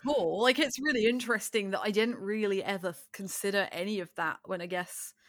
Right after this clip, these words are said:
I mean, like I said, it's been six years since I played it, and I didn't ever like that section. I was always a bit like, "Mm, this is very obvious." Like, you wanna, like, show the divide that badly that you just wanna, like, throw,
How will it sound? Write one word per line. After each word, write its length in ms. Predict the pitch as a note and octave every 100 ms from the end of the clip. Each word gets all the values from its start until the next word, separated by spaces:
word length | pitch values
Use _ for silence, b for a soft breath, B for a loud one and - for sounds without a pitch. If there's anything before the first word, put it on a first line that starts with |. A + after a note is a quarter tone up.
| B B -
I 40 |
mean, 160 | A#3+ G3
like 120 | F#3+
I 40 |
said, 200 | - F3
it's 120 | - -
been 140 | F3+
six 260 | - E3+ F#3
years 140 | E3
since 160 | D#3+ E3
I 40 |
played 320 | - G#3 G3+
it, 140 | D#3 - -
and 220 | F3 F3+ B B B B
I 60 | C#4
didn't 160 | F#4
ever 120 | F4 C4
like 300 | A#3+ C4 B3
that 180 | F#3
section. 440 | - D#3+ B2+ - F3+
I 80 | E3
was 140 | F3+
always 220 | G3+ F#3
a 40 | F3+
bit 240 | F#3+ D3+
like, 280 | E3+ E3 -
"Mm, 480 | D4 E4 D#4 C#4+ C4+
this 240 | C4 D#4+ F4+
is 140 | A#3+
very 560 | F3 E3 G#3+ A#3 G#3 F#3+
obvious." 680 | G3 F#3 F#3 E3+ C#3 E3 -
Like, 160 | F3
you 120 | G3+ B3+
wanna, 220 | B3 G3+
like, 280 | F#3 F3+ -
show 340 | - G3 F#3+
the 120 | F3+
divide 520 | D#3+ E3 D#3 D#3+ E3 D3
that 240 | D#3+ D#3+ D#3+
badly 480 | C#3+ D#3 D#3+ E3+ E3+
that 100 | -
you 80 | E3+
just 220 | E3+ -
wanna, 140 | E3+
like, 340 | D#3+ D3 D#3+ - b b b b b _ -
throw, 540 | G3+ G3+ G3 F#3 F#3